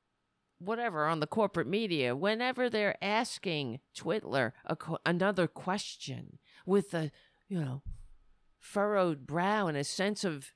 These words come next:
sincerity, then they're assuming that, you know, we're all sitting there like, "Hmm,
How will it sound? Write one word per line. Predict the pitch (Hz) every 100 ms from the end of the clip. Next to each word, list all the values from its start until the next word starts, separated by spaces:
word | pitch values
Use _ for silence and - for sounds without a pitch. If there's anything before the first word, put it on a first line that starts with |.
| _
sincerity, | - - 160 - - 175 269 190 117 113 139 _ _ _ _ _ _ _ _ _ _ _ _ _ _ -
then | 233 285 262 254 226 - _ _ _
they're | 214 294 330
assuming | 403 - - 330 415 359 233 220 233
that, | 240 247 240 226 - -
you | 320
know, | 285 254
we're | 285 285
all | 285
sitting | - 302 311
there | 262 214
like, | 220 -
"Hmm, | 349 494 427